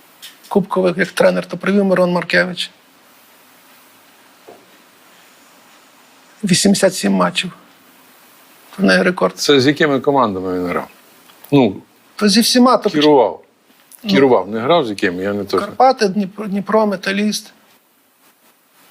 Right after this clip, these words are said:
Speaker 2: Там ще,
Speaker 1: Дніпро.
Speaker 2: може, і
Speaker 1: То може бути від, нижче від аматорів до гори, то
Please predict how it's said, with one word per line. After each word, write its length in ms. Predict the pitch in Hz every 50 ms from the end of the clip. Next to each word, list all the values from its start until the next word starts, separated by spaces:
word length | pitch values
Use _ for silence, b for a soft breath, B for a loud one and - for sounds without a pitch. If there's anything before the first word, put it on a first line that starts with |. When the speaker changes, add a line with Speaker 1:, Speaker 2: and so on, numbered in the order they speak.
| _ _ _ _ _ _ _ _ _ _ -
Speaker 2:
Там 100 | 101 101
ще, 80 | 117 110
Speaker 1:
Дніпро. 200 | 101 - 127 123
Speaker 2:
може, 300 | 123 123 113 113 113 113
і 1400 | 123 - 117 110 107 107 107 104 104 104 107 104 104 104 104 101 101 101 101 101 101 98 98 95 95 95 98
Speaker 1:
То 80 | - 202
може 200 | 214 214 214 226
бути 280 | 214 233 226 - 226
від, 240 | 214 220 214 190 180
нижче 320 | 208 220 226 220 - - 202
від 120 | 202 185
аматорів 440 | 196 202 214 220 214 214 202 202 196
до 120 | 185 202
гори, 300 | 190 208 220 233 214 180
то 160 | 190 - -